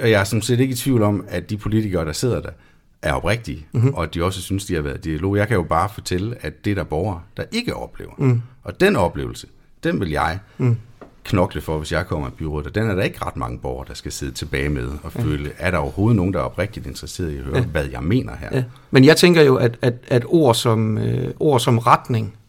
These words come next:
Speaker 2: og ord som inddragelse og sådan noget, det, det er meget procesorienteret,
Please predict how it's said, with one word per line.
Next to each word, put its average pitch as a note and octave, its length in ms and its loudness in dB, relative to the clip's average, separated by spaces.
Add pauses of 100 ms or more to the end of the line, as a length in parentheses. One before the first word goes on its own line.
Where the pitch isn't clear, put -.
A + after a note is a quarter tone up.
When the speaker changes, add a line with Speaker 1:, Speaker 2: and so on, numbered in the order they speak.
(140)
Speaker 2:
og A#2+ 220 -2
ord B2+ 180 4
som C3 200 0
inddragelse B2 580 2
og A2+ 140 -6
sådan A#2 200 -2
noget, A#2 160 2
det, C#3+ 260 2 (340)
det D3+ 60 6
er D3 40 8
meget D3 200 10
procesorienteret, A2+ 1300 2